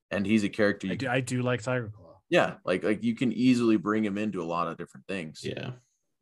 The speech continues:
Speaker 1: Um, you know, there's,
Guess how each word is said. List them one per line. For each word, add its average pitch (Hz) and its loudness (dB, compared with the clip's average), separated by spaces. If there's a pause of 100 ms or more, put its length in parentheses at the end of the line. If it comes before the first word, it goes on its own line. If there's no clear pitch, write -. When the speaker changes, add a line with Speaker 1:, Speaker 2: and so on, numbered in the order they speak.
(280)
Speaker 1:
Um, 58 -2 (760)
you 87 -6
know, 85 -2
there's, 87 -4